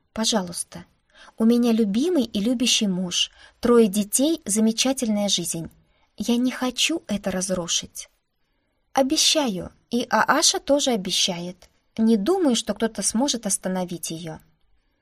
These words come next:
Волчица дернула ухом в знак согласия. «Не остановят, пусть и не рассчитывают, порвет на тряпки».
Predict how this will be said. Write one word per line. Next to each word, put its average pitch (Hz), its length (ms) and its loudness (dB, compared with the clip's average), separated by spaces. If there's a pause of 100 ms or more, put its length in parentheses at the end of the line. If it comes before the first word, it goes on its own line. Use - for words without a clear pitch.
(220)
Волчица 202 600 0
дернула 196 580 -2
ухом 262 300 0
в 208 40 -2
знак 202 280 -4
согласия. 156 760 -6 (480)
«Не 220 200 2
остановят, 233 760 2 (180)
пусть 196 220 -2
и 202 40 0
не 202 120 2
рассчитывают, 196 920 0
порвет 175 400 -4
на 226 100 2
тряпки». 175 640 -2